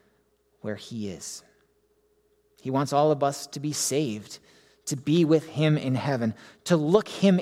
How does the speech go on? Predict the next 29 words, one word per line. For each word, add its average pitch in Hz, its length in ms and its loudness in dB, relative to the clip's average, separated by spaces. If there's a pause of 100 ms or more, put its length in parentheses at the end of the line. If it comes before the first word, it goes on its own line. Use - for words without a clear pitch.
in 180 220 4
the 170 180 4
eyes, 123 320 0
to - 120 -12
see 165 260 -4
his 143 280 -4 (360)
nail-scarred 139 880 0
hands 143 680 -8 (160)
and 110 180 -14
feet, - 600 -14 (880)
to 127 220 -6
know 139 240 2
of 131 120 -2
his 131 380 -8 (300)
great 135 440 -2
love 131 280 -4
for 127 160 -8
us, 95 180 -6
the - 140 -12
love 139 400 -4
that 127 140 -4
he 175 220 -6
had 135 300 -6
before 131 840 0 (300)
the 139 100 -6
foundation 135 920 -4 (100)
of 117 300 -12
the 110 120 -10
world. 101 500 -16